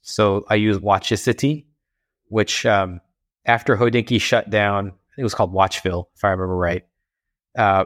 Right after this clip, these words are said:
Watchicity popped up. And so I probably spend about, let's see, ten, fifteen minutes reading the news every day. Then I listen to podcasts, T R T S, obviously, but then there's other shows I listen to.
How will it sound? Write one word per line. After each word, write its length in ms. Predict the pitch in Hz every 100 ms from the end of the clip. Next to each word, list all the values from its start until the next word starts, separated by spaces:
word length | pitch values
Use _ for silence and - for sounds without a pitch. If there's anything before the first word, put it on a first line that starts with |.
| -
Watchicity 640 | 117 107 - 113 113 - 113
popped 300 | 110 104 -
up. 240 | 123 -
And 80 | 107
so 140 | -
I 40 | 104
probably 340 | - 110 107
spend 440 | - - 107 104 98
about, 640 | 95 92 92 87 - - _ _ _ _ _ - _ _
let's 140 | 92 -
see, 440 | - 92 90 90 -
ten, 260 | - 117 107
fifteen 420 | 123 - - 113
minutes 340 | 113 110 -
reading 260 | 113 107 98
the 60 |
news 280 | 95 107 117
every 220 | 123 123
day. 320 | 123 127 151 156 _ _ _ _ _ _ _ _ _ _
Then 140 | 113 117
I 80 |
listen 340 | 110 113 - 98
to 100 | 101
podcasts, 920 | - 107 104 - 98 107 - - - - _
T 140 | - 110
R 100 | 98
T 220 | - 107
S, 260 | 98 - -
obviously, 500 | 101 95 92 - 107
but 180 | 101 -
then 120 | 101
there's 180 | 98 101
other 180 | 101 92
shows 300 | 107 98 95
I 80 |
listen 340 | 92 90 - 92
to. 280 | 98 107